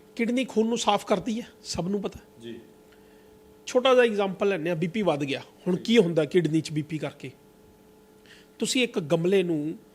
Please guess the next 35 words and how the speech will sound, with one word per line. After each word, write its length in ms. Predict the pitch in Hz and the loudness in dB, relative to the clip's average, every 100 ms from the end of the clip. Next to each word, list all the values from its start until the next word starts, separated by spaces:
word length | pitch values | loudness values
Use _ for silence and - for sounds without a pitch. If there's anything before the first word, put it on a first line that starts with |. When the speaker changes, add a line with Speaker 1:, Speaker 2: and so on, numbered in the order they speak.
| - - - - | -20 -20 -20 -2
Speaker 1:
ਪਾਣੀ 280 | 185 190 196 | 2 2 2
ਦੇ 160 | 156 | 0
ਰਹੇ 120 | 139 | -4
ਹੋ, 100 | 131 139 - - - - - - | -8 -12 -20 -20 -20 -20 -20 -16
ਤੁਸੀਂ 200 | - 185 | -10 -8
ਪਾਣੀ 280 | 185 185 190 | -4 -2 -2
ਕਿੱਦਾਂ 240 | 185 175 | -4 -4
ਦਿੰਦੇ 220 | 185 175 165 | -4 -6 -8
ਹੋ? 100 | 170 - - - - - | -10 -16 -20 -20 -20 -6
ਪਾਣੀ 320 | 175 175 190 - - - | -4 -2 -4 -8 -18 -6
ਬਿਲਕੁਲ 520 | 208 277 - 226 226 | -4 -4 0 0 2
ਮਿੱਟੀ 340 | 208 202 226 | 0 -2 -2
ਦੇ 100 | 220 | -2
ਨਾਲ 360 | 208 190 180 180 | 0 0 0 0
ਲਗਾ 380 | 180 170 165 165 | 2 2 2 0
ਕੇ 80 | 175 | -4
ਦਿੰਦੇ 280 | 156 139 127 | -8 -10 -12
ਹੋ। 80 | 117 - - | -14 -20 -20
Speaker 2:
ਠੀਕ 100 | 113 | -20
ਹੈ। 180 | - 95 - - _ - - - - - | -20 -20 -20 -20 _ -20 -20 -20 -20 -6
Speaker 1:
ਤੁਸੀਂ 220 | 247 - | -2 0
ਉਹਨੂੰ 200 | 262 247 | 0 0
ਪਾਈਪ 360 | 208 196 202 208 | 2 6 6 6
ਦੇ 100 | 214 | 2
ਨਾਲ 200 | 214 208 | 2 2
ਦੂਰੋਂ 360 | 170 165 208 220 | 0 2 4 6
ਪਾਣੀ 280 | 220 196 | 4 2
ਦੇਣ 180 | 185 175 | 0 0
ਲੱਗ 160 | 165 147 | 0 -2
ਜਾਓ, 140 | 156 | -6
ਪ੍ਰੈਸ਼ਰ 440 | 180 170 165 208 175 | -6 -6 -4 -4 -6
ਦੇ 80 | |
ਨਾਲ, 200 | 160 156 | -6 -8
ਕੀ 220 | 147 190 190 | -8 -4 -4
ਹੋਏਗਾ? 300 | 180 170 | -2 -4